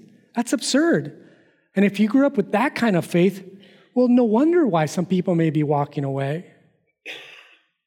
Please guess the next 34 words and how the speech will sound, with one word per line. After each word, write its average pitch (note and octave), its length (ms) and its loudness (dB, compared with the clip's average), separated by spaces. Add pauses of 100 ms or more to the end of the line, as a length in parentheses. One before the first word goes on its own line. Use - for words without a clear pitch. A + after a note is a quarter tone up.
(220)
Again, F3+ 300 0
Richard A3 320 0
Dawkins F3+ 480 0
nails E3 380 2
it, C#3 120 0
and D3 120 -2
here's A3+ 240 2
what G3 100 2
he F#3+ 100 4
says. C#3 400 -4 (1080)
"One A3 200 2
of F4 100 4
the D4 80 4
truly C4 420 4
bad F#3+ 300 0
effects F#3 460 -2
of F3 160 -2
religion D3+ 520 0
is E3+ 240 -2
that E3+ 120 2
it E3 180 -2
teaches D4+ 460 2
us D3+ 260 -2 (360)
that G3 120 2
it G#3+ 180 4
is F3+ 200 0
a D#3+ 100 2
virtue G#3 600 0
to A3 100 2
be F3+ 160 0
satisfied F3+ 1080 0 (260)
with D#3+ 180 0
not F#3 400 0
understanding. E3+ 920 -2